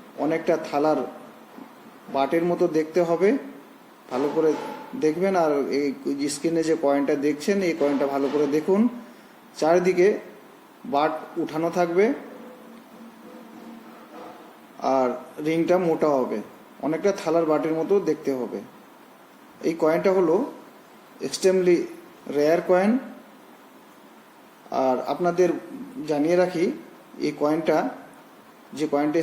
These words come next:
স্ক্রিনে আপনি দেখছেন, ডাইভারেটি মিউল কয়েন, এই কয়েনটা কলকাতা মিন্ট থেকে পাওয়া গেছে। কলকাতা মিন্টের থেকে এই কয়েনটা ছাপিয়েছে। তবে আপনাদের এও জানিয়ে রাখি, কলকাতা মিন্টের হলেই যে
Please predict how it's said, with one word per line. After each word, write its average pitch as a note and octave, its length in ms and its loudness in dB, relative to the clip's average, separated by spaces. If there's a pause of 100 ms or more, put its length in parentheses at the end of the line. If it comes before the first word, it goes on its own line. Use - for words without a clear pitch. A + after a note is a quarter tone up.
স্ক্রিনে E3 300 0
আপনি D#3+ 120 -2 (140)
দেখছেন, D3+ 280 -2 (120)
ডাইভারেটি D3 520 2 (1600)
মিউল D3+ 280 2
কয়েন, D3+ 200 2 (120)
এই D#3 140 -2
কয়েনটা C#3+ 280 0 (120)
কলকাতা C#3+ 320 0 (100)
মিন্ট D#3 200 0
থেকে D#3 160 0 (100)
পাওয়া C#3 260 2
গেছে। D#3 200 0 (1000)
কলকাতা C#3 300 0 (100)
মিন্টের D#3+ 340 -2 (640)
থেকে D3+ 180 0 (100)
এই C#3+ 120 2
কয়েনটা C#3 320 2
ছাপিয়েছে। E3 420 0 (880)
তবে D3 260 2
আপনাদের D#3 340 -2 (140)
এও D3+ 100 4 (100)
জানিয়ে D#3 320 0
রাখি, F#3 220 0 (1400)
কলকাতা D3+ 340 2 (100)
মিন্টের E3+ 360 2
হলেই D#3+ 340 4
যে D#3+ 100 2